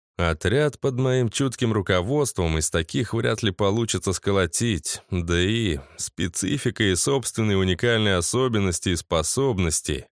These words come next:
заставляли даже сейчас думать об одиночном плавании, и это не зная большей части вводных данных.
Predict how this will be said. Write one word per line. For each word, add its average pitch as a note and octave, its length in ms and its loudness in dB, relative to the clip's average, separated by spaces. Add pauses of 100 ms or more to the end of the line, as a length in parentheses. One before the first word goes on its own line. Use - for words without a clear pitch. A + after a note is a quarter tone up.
(140)
заставляли F#2 920 0
даже B2 280 2
сейчас G#2+ 480 0
думать A2+ 400 0
об F#2 160 2
одиночном F#2+ 640 2
плавании, E2+ 720 0 (160)
и B2 140 -4
это G#2+ 360 0
не G2+ 120 2
зная F#2+ 480 2
большей G2+ 420 0
части G#2+ 460 2
вводных E2+ 560 2
данных. E2 640 -2